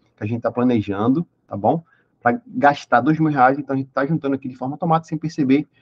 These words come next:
pra poder gastar, certo? Temos aqui cadastrado os trocadilhos também. Config-, eu posso configurar aqui, né? Tá, dois bancos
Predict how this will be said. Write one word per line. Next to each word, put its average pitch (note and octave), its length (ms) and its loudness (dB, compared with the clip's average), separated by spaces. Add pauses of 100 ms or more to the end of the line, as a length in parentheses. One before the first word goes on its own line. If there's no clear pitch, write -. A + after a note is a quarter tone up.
(120)
pra B2+ 120 -2
poder B2+ 240 -6
gastar, C3+ 640 0 (320)
certo? C#3+ 480 0 (300)
Temos F#3+ 260 4
aqui D#3+ 320 2
cadastrado D3 420 2
os C3 80 -8
trocadilhos C#3+ 560 0
também. E3+ 400 0 (300)
Config-, D3+ 440 -4 (720)
eu A2 80 -20
posso C3+ 200 -2
configurar C3+ 500 -2
aqui, A#2 240 -8
né? F3 140 -2 (440)
Tá, A#2 420 6
dois D3+ 300 2
bancos C3+ 500 -4